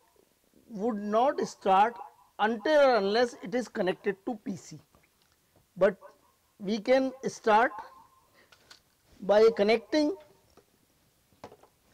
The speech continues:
the conne-, by connecting the, for connecting four drives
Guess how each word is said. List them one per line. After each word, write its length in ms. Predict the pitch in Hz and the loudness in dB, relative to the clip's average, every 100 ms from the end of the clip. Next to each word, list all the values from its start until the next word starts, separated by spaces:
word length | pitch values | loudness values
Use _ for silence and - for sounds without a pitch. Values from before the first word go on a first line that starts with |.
| _ _ _ _ 175 | _ _ _ _ -8
the 200 | 160 180 160 | -2 -2 -2
conne-, 340 | 170 196 240 226 269 _ _ - - _ _ _ _ 214 | -6 -6 -8 -14 -20 _ _ -20 -20 _ _ _ _ -4
by 160 | 202 | -4
connecting 560 | 185 185 190 - 240 226 | 0 0 0 -2 -4 0
the, 260 | 190 202 208 - _ _ _ _ _ _ _ _ _ _ _ _ _ _ _ | 2 0 -6 -20 _ _ _ _ _ _ _ _ _ _ _ _ _ _ _
for 260 | 170 196 233 | -4 -2 -2
connecting 640 | 190 185 190 - 220 285 - _ _ _ _ _ | -4 -6 -6 -6 -6 -6 -14 _ _ _ _ _
four 260 | 190 269 | 2 2
drives 540 | 208 185 196 190 - | 2 -2 -2 -8 -20